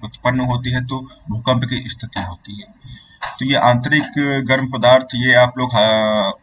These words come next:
आगे की क्लासेस में पढ़ेंगे, अभी इसको इतना जानने की जरूरत नहीं है। बस ये समझिए कि जब धल-, धरती हिलती है तो उस स्थिति को हम लोग भूकंप कहते हैं। ठीक है,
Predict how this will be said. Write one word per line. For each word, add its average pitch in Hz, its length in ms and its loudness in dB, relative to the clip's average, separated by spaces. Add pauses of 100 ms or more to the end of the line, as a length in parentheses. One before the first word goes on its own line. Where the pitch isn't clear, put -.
(360)
आगे 107 180 0
की 123 120 -2
क्लासेस 113 380 -2
में 113 120 -4
पढ़ेंगे, 123 500 -4
अभी 113 260 -2
इसको 107 260 -6
इतना 107 320 -6
जानने 104 260 0
की 110 80 -4
जरूरत 98 180 -4 (100)
नहीं 143 100 -2
है। 160 60 -2
बस 156 180 -4
ये 139 100 -2
समझिए 131 360 -4
कि 143 60 -4
जब 131 180 -6
धल-, 120 420 -6
धरती 113 260 -4
हिलती 120 340 0
है 139 120 -4
तो 131 100 -10
उस 123 140 -6
स्थिति 123 320 -8
को 123 140 -6
हम 107 200 -2
लोग 175 180 -2 (600)
भूकंप 135 420 4
कहते 95 280 -6
हैं। - 140 -18 (680)
ठीक 196 140 4
है, - 160 2